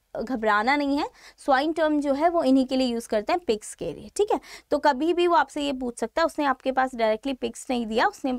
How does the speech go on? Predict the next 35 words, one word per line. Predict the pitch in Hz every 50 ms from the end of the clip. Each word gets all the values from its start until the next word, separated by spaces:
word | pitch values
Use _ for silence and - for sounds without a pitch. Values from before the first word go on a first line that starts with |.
| -
आपके | - 208 - - 233
पास | 226 240 233
दे | 220 214 202 202
दिया | 202 233 240
डायरेक्टली | 233 220 214 208 208 - - 359 480
स्वाइन, | 494 - - 254 220 190 190 208 - _ _ _ _ -
तो | -
आपको | 220 214 - 277
ये | 277
चीज़ | 262 - 294 285 262
ध्यान | 254 262 240 233 240
रखनी | 240 285 381
है | 403
कि | 381
swine | 349 - - 240 226 240 262 269 277
is | 254
what? | 262 254 302 415 - - _ - - _ - -
Swine | 254 240 233 233 254 277 262
is | 247
actually | 233 220 - - 294 277 440 605 - _ -
pig, | 190 180 - _ _ _ -
ठीक | - 359 -
है? | 554 - - - - - -
जैसे | 233 247 247 - 277
इनसे | 269 254 - - 285
रिलेटेड | 269 262 254 247 254 262 294
बहुत | 254 240 262 - 254 240
सारे | - 220 214 214
क्वेश्चन | - 202 196 - - 214 202
आपसे | 180 - - - 196
पूछ | 202 202 202 - - -
लेता | - 190 - 226
है, | 226
ठीक | 262 - - 494 494
है? | 381 285